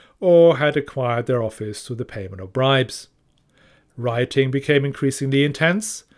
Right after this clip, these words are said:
and the rebels calling themselves the Pateria began to organize under the leadership of a member of the city nobility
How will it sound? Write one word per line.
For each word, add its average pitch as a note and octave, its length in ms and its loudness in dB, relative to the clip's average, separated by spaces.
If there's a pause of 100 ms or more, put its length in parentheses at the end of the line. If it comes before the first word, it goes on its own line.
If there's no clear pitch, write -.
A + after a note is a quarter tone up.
(360)
and D#3 100 -8
the D3+ 80 -2
rebels C#3 420 2
calling B2+ 360 0
themselves A#2+ 480 -6
the B2+ 80 -6
Pateria C#3 760 2
began A#2+ 360 -8
to C#3 120 -10
organize A#2 760 -8
under D3 200 -4
the D3 120 0
leadership A#2+ 460 -6
of A2+ 120 -12
a B2 80 -6
member A#2 320 -8
of G#2+ 100 -16
the - 80 -18
city B2+ 280 -10
nobility C#3 640 0